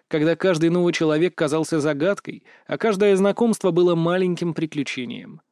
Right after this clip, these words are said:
«Роберт», — ответил я. «Можно просто Роб». «Пес сбежал», —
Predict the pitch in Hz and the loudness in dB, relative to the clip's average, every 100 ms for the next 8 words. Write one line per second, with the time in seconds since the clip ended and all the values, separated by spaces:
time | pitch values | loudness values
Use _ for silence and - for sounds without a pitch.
0 | _ _ _ _ _ - 233 185 117 - | _ _ _ _ _ -2 0 0 -4 -12
1 | - _ _ 143 135 123 123 117 - _ | -20 _ _ -6 -6 -8 -10 -12 -18 _
2 | _ _ _ _ _ 190 262 196 165 202 | _ _ _ _ _ -2 2 2 2 0
3 | - 131 143 143 _ _ _ _ _ _ | 0 -2 -2 -4 _ _ _ _ _ _
4 | _ - 220 139 151 190 180 160 | _ -4 -2 -4 -4 -4 -2 -6